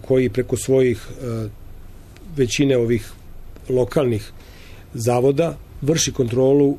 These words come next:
centralizovanih sistema za vodosnabdevanje. Dakle, tu možemo da budemo pouzdani da, da je naša česmovača po pravilu ispravna. Nekad se dogode eventualno neki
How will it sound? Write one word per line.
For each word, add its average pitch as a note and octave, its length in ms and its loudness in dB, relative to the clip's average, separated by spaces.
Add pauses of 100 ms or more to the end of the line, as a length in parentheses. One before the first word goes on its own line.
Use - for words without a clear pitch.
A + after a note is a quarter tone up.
(240)
centralizovanih B2+ 920 2
sistema A#2 380 0
za G#2 120 -2
vodosnabdevanje. F2+ 760 -8
Dakle, B2 240 -2
tu A2+ 160 0
možemo B2+ 320 4
da A#2+ 80 0
budemo A#2+ 280 4
pouzdani A#2 500 0
da, A2+ 360 -2
da B2 100 -4
je A#2 100 -2
naša A#2 240 -4
česmovača A2 560 -4
po G#2+ 140 -8
pravilu A2+ 460 0 (440)
ispravna. C3+ 580 2 (360)
Nekad B2 300 0
se C3 100 -2
dogode B2+ 400 4
eventualno A2+ 480 0
neki A2 340 -4